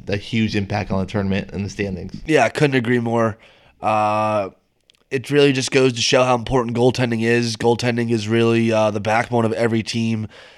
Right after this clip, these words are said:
Speaker 2: Uh, I don't care what level you're playing at, you're not gonna win without good goaltending. It doesn't matter how good your team is. So, uh, uh, I think Askarov has a lot of room to grow, and I think he could still be a very, very solid N H L goalie, uh, if not an elite goalie one day, but, uh, disappointing tournament for sure.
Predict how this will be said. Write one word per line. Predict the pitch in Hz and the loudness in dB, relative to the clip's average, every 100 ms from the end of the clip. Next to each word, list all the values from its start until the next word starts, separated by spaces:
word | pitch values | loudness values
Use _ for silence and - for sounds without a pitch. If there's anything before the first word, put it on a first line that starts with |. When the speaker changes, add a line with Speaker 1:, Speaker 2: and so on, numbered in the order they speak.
| - | -4
Speaker 2:
Uh, | 104 107 110 | 2 4 6
I | 120 | 4
don't | 127 | 2
care | 123 120 | 2 4
what | 123 | 4
level | 113 120 113 | 4 4 4
you're | 113 | 0
playing | 104 117 113 110 | 2 0 2 2
at, | 110 104 | 0 0
you're | 104 | -2
not | 110 110 | 0 0
gonna | 113 | 0
win | 110 | -2
without | 104 104 98 | 0 -2 -2
good | 95 | -6
goaltending. | 98 95 101 95 95 | -4 -4 -4 -6 -6
It | |
doesn't | 101 | -6
matter | 101 98 | -4 -2
how | 101 | -4
good | 95 95 | -4 -8
your | 92 | -8
team | 95 90 | -8 -8
is. | 90 90 | -8 -8
So, | - 92 92 | -6 -6 -4
uh, | 92 92 90 - - - - _ _ - | -4 -4 -6 -10 -20 -20 -20 _ _ -6
uh, | |
I | 98 95 | -2 -2
think | 127 123 | -2 0
Askarov | 110 117 113 120 113 | 0 0 2 4 4
has | 110 | 2
a | 104 | 0
lot | 113 113 113 | 4 4 4
of | 104 | 0
room | 117 120 | 0 0
to | 110 | -2
grow, | 113 117 147 165 | 0 4 4 4
and | 120 | 2
I | |
think | 113 120 | 0 -2
he | 120 | -2
could | 110 | -4
still | - 123 117 | -2 2 2
be | 120 | 2
a | 110 | 0
very, | 107 117 113 | 2 2 4
very | 110 110 110 | 2 0 2
solid | 117 110 110 | 4 4 4
N | 110 | 0
H | 107 | -2
L | 110 104 | -2 0
goalie, | 117 127 101 104 - _ - | 2 2 0 -6 -16 _ -6
uh, | 101 101 101 | -2 -2 -4
if | 120 | -2
not | 110 | 0
an | 104 | 0
elite | 117 131 | -2 0
goalie | 117 107 | 0 0
one | 101 98 | -2 -4
day, | 95 95 92 | -4 -4 -4
but, | 90 92 | -6 -4
uh, | 90 92 | -4 -6
disappointing | 95 - 113 117 101 | -6 -8 0 0 2
tournament | 101 95 90 | -2 -6 -6
for | - | -10
sure. | - 92 | -12 -12